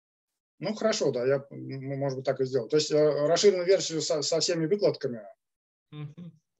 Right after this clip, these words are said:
Speaker 1: а
Speaker 2: Да.
Speaker 1: краткую просто с, э, результатом.
Speaker 2: Да. На т-, в то же самое место, где была первоначальная работа, да.
Speaker 1: Спасибо.
Speaker 2: Так, э, на самом деле,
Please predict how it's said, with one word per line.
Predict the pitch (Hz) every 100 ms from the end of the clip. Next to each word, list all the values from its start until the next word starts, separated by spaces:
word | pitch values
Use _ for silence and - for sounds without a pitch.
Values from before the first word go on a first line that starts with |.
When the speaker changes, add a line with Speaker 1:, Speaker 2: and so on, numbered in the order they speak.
| _ -
Speaker 1:
а | 117 123
Speaker 2:
Да. | 147 147
Speaker 1:
краткую | 156 170 151 139
просто | 151 151 151 139
с, | - - 139
э, | 131 127 123 127
результатом. | 131 131 131 - - _ _ _ _ _ _
Speaker 2:
Да. | 147 170 156 - _ _ _
На | 156 190
т-, | 208 185
в | -
то | 233
же | 180 185
самое | 196 180 180
место, | 185 262 262 185
где | 170
была | 165 170 165 160 -
первоначальная | 165 160 165 160 196 185 165
работа, | 143 131 117 113 131
да. | 147 160 165 _ _ - - - -
Speaker 1:
Спасибо. | 139 139 - - - - - - _
Speaker 2:
Так, | 185 - - _ _
э, | - 170 - 156
на | 196 240
самом | 277 254 254
деле, | 220 262 226 -